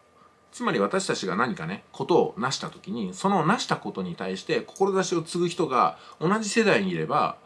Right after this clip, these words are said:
同じような結果を出す人が少しずつ増えていくんじゃないかなっていうところもあるんですよね。まあ、その一つがビジネスで売り上げをやることなんですけども、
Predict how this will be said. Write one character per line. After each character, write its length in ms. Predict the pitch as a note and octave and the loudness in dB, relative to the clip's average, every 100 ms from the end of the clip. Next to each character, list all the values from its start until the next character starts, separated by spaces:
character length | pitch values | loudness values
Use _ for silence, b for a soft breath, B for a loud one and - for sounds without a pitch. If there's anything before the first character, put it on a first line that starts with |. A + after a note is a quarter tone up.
| B B | B B
同 180 | G3 A#3 | 2 2
じ 120 | A3+ | 4
よ 60 | A3 | 2
う 20 | |
な 80 | - | 0
結 200 | F#2+ - | -4 -6
果 120 | F2 | -4
を 60 | E2+ | -4
出 100 | G2+ | -4
す 140 | E2+ | -8
人 160 | - F#2+ | -8 -6
が 120 | F#2 | -6
少 240 | - G#3 | -6 -4
し 120 | G3+ | -4
ず 80 | F#3+ | -6
つ 180 | D#3+ - | -12 -6
増 80 | A3+ | -4
え 60 | |
て 80 | D#3 | -2
い 80 | F#2+ | -4
く 80 | F#2+ | -4
ん 80 | E2+ | -6
じ 60 | |
ゃ 40 | C#2+ | -8
な 100 | C2+ | -12
い 40 | |
か 100 | - | -8
な 120 | G2 | -8
っ 20 | |
て 80 | G2 | -8
い 20 | |
う 40 | - | -14
と 80 | - | -16
こ 100 | D2 | -12
ろ 60 | |
も 100 | C2+ | -10
あ 40 | C2+ | -12
る 60 | |
ん 40 | - | -14
で 60 | |
す 60 | - | -18
よ 80 | - | -14
ね。 180 | C3+ - B B B B | -14 -16 B B B B
ま 80 | - | -2
あ、 20 | |
そ 80 | F3+ | 0
の 100 | G#3 | 0
一 160 | A3 | -2
つ 80 | G#3 | 0
が 120 | C3 | 0
ビ 120 | G2+ | 2
ジ 80 | A#2 | 2
ネ 80 | G2 | 0
ス 120 | D#2+ | -2
で 60 | D#2 | -6
売 120 | D#2 | -6
り 60 | F#2 | -4
上 120 | F2 | -4
げ 100 | E2+ | -4
を 40 | |
や 60 | E2+ | -4
る 80 | E2 | -6
こ 100 | E2+ | -10
と 100 | E2 | -8
な 120 | C2 | -10
ん 20 | |
で 60 | C2 | -12
す 80 | |
け 80 | - | -14
ど 40 | E2+ | -10
も、 280 | C3+ G2 | -6 -6